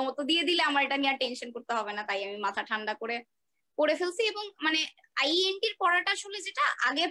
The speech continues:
পড়া থাকলে পরীক্ষার আগের রাতে এত pressure নিতে হয় না, কারণ অন্যগুলোর তুলনায় সিলেবাসটা একটু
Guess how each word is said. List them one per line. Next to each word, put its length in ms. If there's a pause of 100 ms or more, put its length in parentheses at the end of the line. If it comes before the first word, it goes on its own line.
পড়া 200
থাকলে 280 (140)
পরীক্ষার 380
আগের 180
রাতে 180
এত 200
pressure 320
নিতে 180
হয় 160
না, 120
কারণ 180 (480)
অন্যগুলোর 560
তুলনায় 420
সিলেবাসটা 480
একটু 180